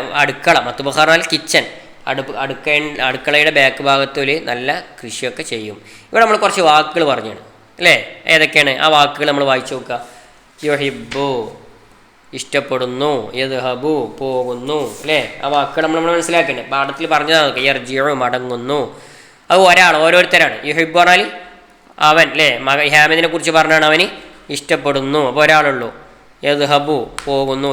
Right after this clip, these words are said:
യർജിഉ, ഇവിടെ യുഹിബ്ബാനി, രണ്ടാൾക്കാരുണ്ട്. ഒരു രണ്ടാൾക്കാർ ഇഷ്ടപ്പെടുന്നു. യസൂറാൻ, രണ്ടാൾക്കാർ സന്ദർശിക്കുന്നു. യഗ-, യഗരിസുന ആകുമ്പോഴോ,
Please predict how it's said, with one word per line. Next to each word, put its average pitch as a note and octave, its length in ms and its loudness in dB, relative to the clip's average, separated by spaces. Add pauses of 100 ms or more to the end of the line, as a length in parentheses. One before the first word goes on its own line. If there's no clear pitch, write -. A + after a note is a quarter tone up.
യർജിഉ, B2 440 -4
ഇവിടെ F#3 220 4 (180)
യുഹിബ്ബാനി, D#3+ 600 2
രണ്ടാൾക്കാരുണ്ട്. D#3 580 2
ഒരു C#3+ 140 -2
രണ്ടാൾക്കാർ F3+ 540 2
ഇഷ്ടപ്പെടുന്നു. C#3 440 -6 (400)
യസൂറാൻ, F3 400 4 (100)
രണ്ടാൾക്കാർ F3+ 500 2
സന്ദർശിക്കുന്നു. D3 560 -4 (720)
യഗ-, D#3+ 260 4
യഗരിസുന F3 440 4
ആകുമ്പോഴോ, F3 260 2